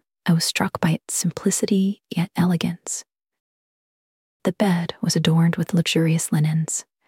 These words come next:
and there were soft, ambient lights casting a warm glow over the entire space.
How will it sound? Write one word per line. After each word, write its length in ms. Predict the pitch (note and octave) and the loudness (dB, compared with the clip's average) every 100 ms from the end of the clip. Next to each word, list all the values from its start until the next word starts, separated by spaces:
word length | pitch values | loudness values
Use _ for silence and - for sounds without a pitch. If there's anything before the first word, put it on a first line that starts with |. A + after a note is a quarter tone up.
| _ _ _ - | _ _ _ 4
and 120 | F3+ | 6
there 120 | F#3 | 6
were 100 | F3+ | 2
soft, 640 | - - F#3+ A3+ - - - _ - | -2 0 0 0 -4 -16 -16 _ 2
ambient 460 | F3+ G3+ G#3 G#3 - | 4 4 4 2 2
lights 580 | E3 D3+ - - - - _ _ | 0 0 -6 -8 -8 -10 _ _
casting 420 | - F3+ F3 G3 E3 | -2 -2 0 2 2
a 80 | |
warm 360 | D#3 F3+ G3+ G#3 | 2 2 4 2
glow 460 | - E3+ D#3+ D#3 - | 2 2 2 0 -2
over 180 | E3 E3 | 0 0
the 140 | E3+ | 0
entire 400 | D3+ - F3+ E3 | 0 0 -2 0
space. 640 | E3 - D#3+ D3+ - - | -2 -2 -2 -4 -10 -12